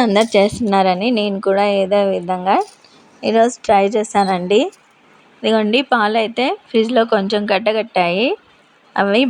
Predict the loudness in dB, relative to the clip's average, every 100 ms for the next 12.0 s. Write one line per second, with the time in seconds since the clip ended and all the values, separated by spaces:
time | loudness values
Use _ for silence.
0 | 2 0 0 -2 0 -2 -2 0 0 -2
1 | _ _ _ _ -6 -4 -4 -4 -2 -4
2 | 0 0 2 0 0 0 -2 0 0 0
3 | -4 -6 -6 -2 -2 0 -4 _ -20 -20
4 | -20 -20 -20 -20 -20 -20 -20 -16 -4 2
5 | 4 4 2 2 2 -4 -20 -20 _ _
6 | _ _ -6 0 2 0 0 0 0 -4
7 | -2 -2 -2 -2 -4 -6 -2 0 0 -2
8 | -2 2 2 4 2 2 0 -4 -4 -2
9 | -2 -2 -2 -4 _ -4 -2 2 2 2
10 | 0 -2 -2 -4 0 -2 -2 -4 -2 -2
11 | -2 -6 -8 -10 0 0 0 -6 -4 -4